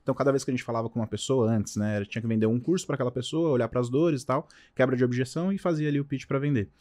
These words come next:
Pra assinatura, a gente basicamente falava pras mesmas pessoas, só que, ó, você vai comprar esse curso e além desse curso você vai levar lá no começo mais oito. Eram nove cursos no total. A pessoa fala, "Como assim? Eu vou comprar esse e vou levar mais oito?" Então fica uma oferta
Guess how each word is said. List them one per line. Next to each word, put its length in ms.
Pra 80
assinatura, 540
a 20
gente 220
basicamente 540
falava 540
pras 200
mesmas 280
pessoas, 380
só 140
que, 100
ó, 100
você 140
vai 100
comprar 360
esse 180
curso 340
e 60
além 220
desse 200
curso 220
você 80
vai 160
levar 260
lá 140
no 80
começo 380
mais 240
oito. 320
Eram 200
nove 200
cursos 240
no 80
total. 360
A 80
pessoa 200
fala, 120
"Como 160
assim? 160
Eu 40
vou 80
comprar 240
esse 100
e 20
vou 60
levar 140
mais 200
oito?" 280
Então 140
fica 220
uma 100
oferta 420